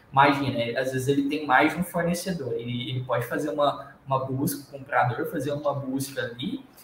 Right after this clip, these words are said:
em olhar nos dois e-commerce, ele vai olhar, sei lá, faz de conta que é a primeira compra que ele tá,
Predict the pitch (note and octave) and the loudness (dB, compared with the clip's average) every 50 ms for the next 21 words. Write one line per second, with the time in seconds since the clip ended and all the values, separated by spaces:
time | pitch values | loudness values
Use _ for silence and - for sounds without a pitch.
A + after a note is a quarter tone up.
0 | _ _ _ - B2+ B2+ C3 C#3+ D3 C#3+ C3 B2+ B2+ C#3+ E3+ G#3+ C4 C#4+ - F#3+ | _ _ _ -4 -4 2 6 6 8 8 8 8 8 8 6 4 2 0 4 6
1 | G#3+ G#3 F3+ D3 C#3 - - C3 D3 F3+ F3 - - - - B2 B2+ B2+ C3+ D3+ | 6 6 6 2 -2 -4 -4 -2 -2 -2 -2 -2 -4 -8 -6 -4 -2 -2 0 0
2 | E3+ C#3 C3+ D3+ D3 D3+ D3+ C#3 B2+ B2 B2 C#3+ D#3+ - - - - - - C#3 | 0 2 6 8 8 8 8 8 6 6 6 6 6 4 0 -2 -10 -6 2 4
3 | C3 A#2+ B2 C3 C3 B2+ - C3 C3+ - - C#3 C3 - C3+ C3 B2 B2+ - - | 4 6 6 4 0 -4 -4 -8 -12 -6 -6 -6 -6 -6 -10 -8 2 2 2 2
4 | - - - D3 C#3+ C3+ C3+ C3+ C3 B2 - - C3 - - - B2+ B2 B2+ B2+ | 2 0 -4 -4 -4 -4 -4 -8 -10 -12 -10 -14 -14 -14 -4 -2 2 2 2 2